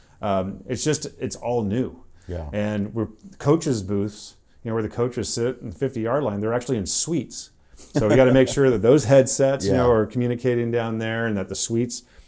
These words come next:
Speaker 1: are acceptable and they have good sight lines. Um, where the announcers are sitting, Joel Klatt, Gus Johnson, um, with Fox, um, they're in a suite also in the fifty-yard
Speaker 2: Wow,
Speaker 1: line.
Speaker 2: interesting.
Speaker 1: Um, so there's a lot of different things. The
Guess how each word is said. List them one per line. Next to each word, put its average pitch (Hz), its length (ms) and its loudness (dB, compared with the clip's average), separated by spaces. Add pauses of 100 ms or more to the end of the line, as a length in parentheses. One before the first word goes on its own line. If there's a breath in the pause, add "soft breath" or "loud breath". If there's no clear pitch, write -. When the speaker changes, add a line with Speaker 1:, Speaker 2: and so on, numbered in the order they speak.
(120 soft breath)
Speaker 1:
are 123 60 0
acceptable 113 580 2
and 113 80 4
they 101 40 0
have 87 140 -4
good 110 160 0
sight 113 320 -4
lines. 113 440 -8 (400 soft breath)
Um, 101 260 -2
where 113 260 4
the 107 120 0
announcers 120 560 -2
are 127 60 -2
sitting, 123 360 -2
Joel 110 240 -4
Klatt, 113 400 -4
Gus 113 160 -6
Johnson, 117 580 -8 (380 soft breath)
um, 101 160 -4
with 98 140 -8
Fox, 117 480 -4 (420 soft breath)
um, 95 560 -2
they're 110 260 0
in 113 60 0
a 110 60 -2
suite 120 500 -4
also 113 460 -6
in 95 40 -6
the 92 60 -8
fifty-yard 90 480 -6
Speaker 2:
Wow, 85 220 0
Speaker 1:
line. 80 80 -6
Speaker 2:
interesting. 76 560 -8
Speaker 1:
Um, 98 440 -2
so 110 200 -6
there's 110 220 -2
a 107 40 -6
lot 107 460 -4
of 110 200 -2
different 110 300 -8
things. 113 240 -6
The 90 180 -6